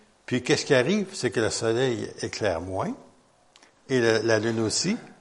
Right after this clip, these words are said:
et les étoiles encore plus. C'est, on l'a vécu, ça, ici. Alors, imaginez-vous ces feux de forêt dont on parle ici,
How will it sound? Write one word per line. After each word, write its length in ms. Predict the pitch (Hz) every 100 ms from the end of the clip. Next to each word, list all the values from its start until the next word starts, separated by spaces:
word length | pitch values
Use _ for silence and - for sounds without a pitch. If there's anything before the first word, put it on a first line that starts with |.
| _ _ _
et 140 | 131 120
les 220 | 117 101
étoiles 240 | - 131
encore 240 | 120 110 95
plus. 480 | 104 95 - - - _ _ _ _ _ _ _ _ _ _ -
C'est, 160 | 151 147
on 120 | 170
l'a 160 | 190 240
vécu, 400 | 226 214 302 156
ça, 180 | -
ici. 320 | 123 - 131 123 - _ _ _ - - _ -
Alors, 240 | 123 165
imaginez-vous 600 | 180 220 190 180 202 277
ces 180 | - 151
feux 160 | -
de 60 | 190
forêt 320 | - 147 156
dont 180 | 170 139
on 120 | 131 117
parle 260 | 135 131
ici, 380 | 117 - 165 220